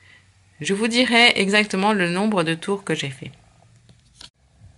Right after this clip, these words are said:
Voilà les amis, j'ai fait douze tours, en tout. Alors, une fois que vous avez terminé vos tours, avant de faire la maille coulée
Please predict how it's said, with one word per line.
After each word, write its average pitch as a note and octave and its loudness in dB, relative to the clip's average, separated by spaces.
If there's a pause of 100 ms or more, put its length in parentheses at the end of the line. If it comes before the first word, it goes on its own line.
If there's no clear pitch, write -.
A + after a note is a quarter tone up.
(760)
Voilà A#3 6
les A3 2
amis, G3 2
j'ai G#3+ 4
fait A#3+ 4
douze D#4 4
tours, C4 2 (260)
en G#3+ 4
tout. G#3 -4 (600)
Alors, E3 0
une F4+ 6
fois G#4 2
que F#4+ 2
vous D#4+ 2
avez B3 6
terminé A3+ 4
vos E3+ -2
tours, G#3+ -2 (160)
avant A#3+ 2
de G#3+ -2
faire G#3 0
la F#3+ 2
maille G3 2
coulée F#3 2